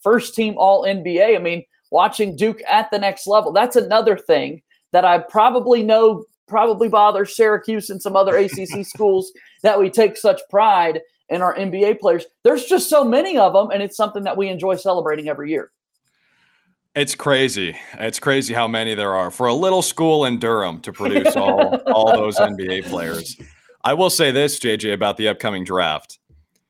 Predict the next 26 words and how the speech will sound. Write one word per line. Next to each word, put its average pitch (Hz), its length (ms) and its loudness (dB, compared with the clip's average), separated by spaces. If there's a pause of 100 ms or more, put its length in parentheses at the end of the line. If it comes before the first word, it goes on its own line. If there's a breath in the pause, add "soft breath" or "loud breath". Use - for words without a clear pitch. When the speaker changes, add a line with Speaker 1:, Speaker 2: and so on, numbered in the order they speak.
(220)
Speaker 2:
My 123 200 2
two 147 200 -2
favorite 135 360 0
Duke 120 220 -2
players 131 300 2
from 117 160 -6
that 110 200 -2
team 123 480 -6 (260)
were 95 500 -2
Moore 107 540 2
and 90 160 -8
Williams. - 640 -8 (280)
I - 20 -2
love 98 220 -2
those - 200 -10
guys. - 280 -8
Speaker 1:
Yeah. 165 240 2
Speaker 2:
I 107 60 -8
mean, 95 440 -6 (140)
they, 127 440 0 (280)
and 120 360 -4
to 143 100 -2
me, 170 320 0
they 131 240 0
seemed 123 520 -4 (520)
less 120 680 -2